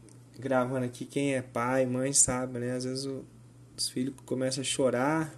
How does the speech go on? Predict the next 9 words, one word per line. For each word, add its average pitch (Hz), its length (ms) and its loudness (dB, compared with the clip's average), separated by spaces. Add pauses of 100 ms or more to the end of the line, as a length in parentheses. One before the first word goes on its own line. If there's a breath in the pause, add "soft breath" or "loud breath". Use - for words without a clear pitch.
Meu 123 140 -6
filho 127 400 -2 (420)
levou 120 280 -4
um 123 80 -2
tombinho 120 520 0
ali, 120 200 -2
começou 131 420 -2
a 113 60 -4
chorar. 139 600 -2